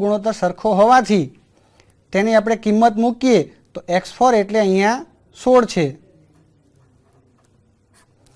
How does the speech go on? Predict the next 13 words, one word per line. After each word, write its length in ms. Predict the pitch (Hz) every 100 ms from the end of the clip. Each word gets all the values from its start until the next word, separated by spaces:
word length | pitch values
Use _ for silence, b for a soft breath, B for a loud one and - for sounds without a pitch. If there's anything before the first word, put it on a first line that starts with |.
| _ _
અને 120 | 165 170 147
વાય 240 | 165 190
ફોરની 400 | - 254 254 254 220
કિંમત 280 | 220 226 196
આપણે 260 | 160 175 233 330 _ _ _
શોધવાની 540 | - 170 165 196 175 135
છે. 100 | 127 120 _ _ _ _ _ _ _ _ _ _ _ _ _ _ _ _ _ _ _ _ _
જ્યારે 300 | 147 202 254 175 - 180
એક્સ 140 | 185 -
વનની 300 | 262 262 220
કિંમત 380 | 214 202 220 247 - _ _ _
ચાર 260 | 233 240 240 -
છે 120 | 160